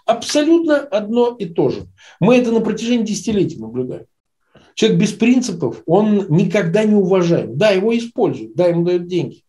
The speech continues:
Но деньги — это фантики, ещё заработают. Да? Налогоплательщики, русские рабы, для них ещё наработают. Вот так они относятся к людям там. А вот уважать, как бы вот впариваться за него, вот этого не будет никогда.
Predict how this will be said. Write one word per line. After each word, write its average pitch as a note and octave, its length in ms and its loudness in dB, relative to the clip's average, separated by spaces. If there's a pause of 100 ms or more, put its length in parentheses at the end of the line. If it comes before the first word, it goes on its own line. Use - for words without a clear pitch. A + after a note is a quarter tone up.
(220)
Но G#3 60 -4
деньги — G#3 280 0
это E3+ 60 -6
фантики, - 560 -8
ещё - 200 -4
заработают. A2+ 580 -8
Да? D3 180 -6 (180)
Налогоплательщики, E3 680 0
русские C#3+ 400 0
рабы, D3+ 220 0
для C3 160 0
них C3 180 -4
ещё C#3 220 -4
наработают. A#2 500 -12 (320)
Вот C#3+ 120 -2
так E3 160 -2
они C#3 120 0
относятся A#2+ 400 -8
к - 40 -14
людям G#2+ 280 -8
там. - 200 -20 (1300)
А F3 120 4
вот A3 260 4 (100)
уважать, F#3+ 760 2 (160)
как E3 220 0
бы E3 100 0
вот D3+ 220 0
впариваться G3 720 2
за B2+ 160 -4
него, A2+ 500 -2
вот C#3+ 140 -4
этого E3+ 200 0
не E3 100 6
будет B2+ 320 -2
никогда. A2+ 400 -12